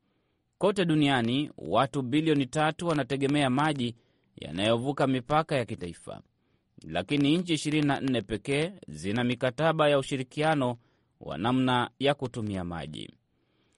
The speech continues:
Lakini kutokana na athari za mabadiliko ya hali ya hewa, kuongezeka kwa idadi ya watu na uchafuzi wa mazingira, kuna haja ya kuwepo makubaliano baina ya mataifa namna ya kutunza na kutumia maji.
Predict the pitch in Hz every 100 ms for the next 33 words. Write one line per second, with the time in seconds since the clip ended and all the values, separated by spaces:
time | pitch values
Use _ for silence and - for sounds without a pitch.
0 | _ _ - 147 226 190 165 139 160 185
1 | 156 - 175 180 104 95 101 117 120 123
2 | 139 151 156 135 120 95 - 95 82 95
3 | 143 - _ _ _ - 87 101 113 143
4 | 139 131 131 135 160 151 135 135 156 170
5 | 170 104 95 113 - 139 135 127 127 120
6 | 131 165 143 120 117 _ _ _ - 73
7 | 95 120 139 139 131 135 151 170 170 151
8 | 139 135 131 135 147 147 131 131 127 113
9 | 95 - 135 - 85 - - _ _ -
10 | - 90 127 135 131 131 123 156 165 151
11 | 147 - 135 147 147 135 117 101 95 87
12 | 85 82 65